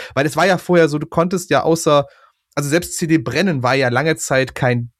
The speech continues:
Ding für dich. Das war ja teuer, das zu tun. Du hattest nicht immer einen La-, Brenner, also so ein C-D-Brennlaufwerk drin. Heißt, entweder hast du dir C Ds ausgeliehen von Kumpels oder du hast sie dir halt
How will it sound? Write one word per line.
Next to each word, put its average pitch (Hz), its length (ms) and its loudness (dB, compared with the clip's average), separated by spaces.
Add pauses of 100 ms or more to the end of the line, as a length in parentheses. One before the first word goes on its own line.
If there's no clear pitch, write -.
(120)
Ding 156 200 2
für 117 200 -6
dich. 101 180 -8
Das - 220 -6
war 120 80 -2
ja 120 220 0 (120)
teuer, 156 380 2
das 113 180 -2
zu - 100 -20
tun. 170 280 -4
Du 110 80 0
hattest 123 160 -2
nicht 127 120 -10
immer 123 120 -2
einen 120 100 0
La-, 120 140 0
Brenner, 131 320 0
also 117 340 0
so 110 100 -4
ein 107 220 -6
C-D-Brennlaufwerk 117 1000 -2
drin. 123 200 -6 (500)
Heißt, 151 300 -2
entweder 147 460 0
hast 131 180 -4
du 143 60 -6
dir 120 180 0
C 120 140 -10
Ds 113 240 -4
ausgeliehen 123 640 -2
von 117 200 -4
Kumpels 127 580 0
oder 123 220 2
du 139 140 -2
hast 131 180 -2
sie 151 120 -6
dir 143 200 -2
halt 147 260 0